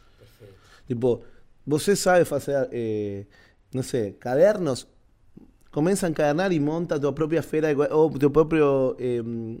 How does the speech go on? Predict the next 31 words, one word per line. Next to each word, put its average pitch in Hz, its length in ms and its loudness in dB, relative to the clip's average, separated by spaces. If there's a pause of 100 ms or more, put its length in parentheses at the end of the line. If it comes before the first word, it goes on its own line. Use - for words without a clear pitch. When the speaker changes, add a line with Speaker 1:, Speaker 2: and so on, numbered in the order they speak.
Speaker 2:
site 160 400 -2
para 135 180 2
vender, 135 320 2
tipo, 131 280 -2 (260)
ex-, 135 220 -6 (260)
no 180 140 -4
soy 180 300 0
un-, 139 80 -4 (380)
digo, 135 280 0
eso 170 160 0
no 165 80 0
tiene 156 180 -2
nada 165 160 0
a 156 40 2
ver 156 120 0
con 151 100 -4
la 135 60 0
meritocracia, 120 880 -2
¿sabes? 113 280 -4
Tipo, 101 140 -8
tiene 131 200 2
a-, - 60 -6 (180)
ni 143 160 4
con, 139 500 2 (240)
con 123 180 -6
autogestión, 131 840 0 (120)
tiene 190 180 0
a - 20 0
ver 180 180 0
con 147 180 -4
que 117 240 -6